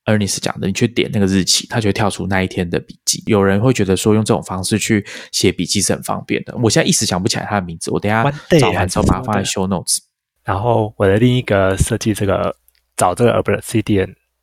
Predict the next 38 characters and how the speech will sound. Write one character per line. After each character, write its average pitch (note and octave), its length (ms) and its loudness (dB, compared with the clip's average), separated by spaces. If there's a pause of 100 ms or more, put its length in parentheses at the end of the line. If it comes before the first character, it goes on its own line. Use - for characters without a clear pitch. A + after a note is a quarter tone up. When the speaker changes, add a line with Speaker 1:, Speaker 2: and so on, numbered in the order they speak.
(100)
Speaker 2:
的 F2 680 0
plugin G#2+ 380 -2
的 F#2 200 -2 (120)
精 G#2 200 -2
神 - 220 -2
是， F#2+ 280 0 (280)
我 G2 100 -2
不 - 160 -4
要 G2+ 140 4
安 G#2 120 -2
装 G#2+ 240 -2
太 - 280 0
多 F#2+ 160 0
的 F2+ 100 -4
plugin， F2 460 -2 (340)
我 G2 140 0
只 - 80 -2
要 F#2 120 2
装 F#2+ 380 -4 (140)
够 G#2+ 220 2
用 G#2 220 0
的 F2 140 -4
plugin F2+ 400 -4
就 - 140 -2
好。 - 260 -6 (360)
所 A2+ 120 0
以 G#2 40 4
像 G#2 340 -4
刚 G2+ 140 -2
刚 G2+ 100 -2
这 A2 100 -2
样 G2+ 140 -2
装 G#2 200 -2
下 G#2 180 0
来， F2+ 80 2
我 F2+ 140 0
有 E2+ 120 -4
calendar， G2 800 -2